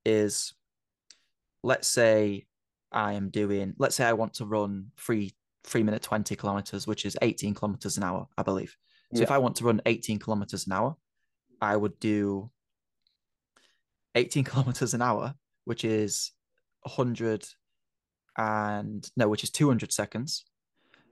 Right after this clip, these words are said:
Speaker 1: I would get two hundred seconds. And let's say if I set the treadmill at sixteen kilometers an hour and wanted to convert the incline, sixteen,
Speaker 2: Yeah.
Speaker 1: sixteen, sixteen kilometers an hour is two hundred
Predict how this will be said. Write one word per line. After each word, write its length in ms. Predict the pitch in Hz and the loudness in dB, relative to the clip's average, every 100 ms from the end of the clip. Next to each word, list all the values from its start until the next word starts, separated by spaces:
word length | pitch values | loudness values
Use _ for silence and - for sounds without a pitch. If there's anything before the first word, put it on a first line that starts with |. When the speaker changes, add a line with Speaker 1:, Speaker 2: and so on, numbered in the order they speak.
| _ - | _ 0
Speaker 1:
I 160 | 113 | 4
would 240 | 117 107 - - _ | 6 4 2 -10 _
get 240 | 135 135 - | 2 2 2
two 140 | 151 | 2
hundred 220 | 120 - - | 2 0 -4
seconds. 480 | 104 - 107 123 - | -4 -4 -6 -4 -4
And 140 | 110 | -2
let's 180 | 117 - | -2 -2
say 120 | 117 | -2
if 140 | 110 104 | 0 0
I 100 | 104 | -2
set 240 | - - | 0 -2
the 60 | 135 | -2
treadmill 340 | 117 101 104 | -4 -4 -4
at 120 | 101 - | -4 -2
sixteen 380 | 131 - 110 | -2 -2 -6
kilometers 420 | 101 107 104 101 107 | -2 -2 -2 -6 -4
an 80 | |
hour 280 | 101 101 92 - _ _ _ | 0 0 -2 -6 _ _ _
and 120 | 113 107 | 0 2
wanted 260 | 104 - | 0 -2
to 200 | - 95 - - | -4 -4 -6 -6
convert 340 | 120 107 104 | 0 2 4
the 80 | 107 | 2
incline, 440 | 113 - - 104 - _ _ _ _ | 0 0 -4 -6 -8 _ _ _ _
sixteen, 520 | - 151 - - 113 - | -2 0 0 0 0 2
Speaker 2:
Yeah. 120 | 104 - | 0 2
Speaker 1:
sixteen, 360 | - 165 160 - | 0 2 2 2
sixteen 420 | - 180 - 117 | 2 2 2 0
kilometers 380 | 123 104 - 98 | 0 -2 -4 -2
an 80 | 104 | 2
hour 140 | 107 | 2
is 140 | 110 - | 0 -2
two 240 | - 127 | 0 2
hundred 420 | 113 110 104 104 | 2 0 0 -2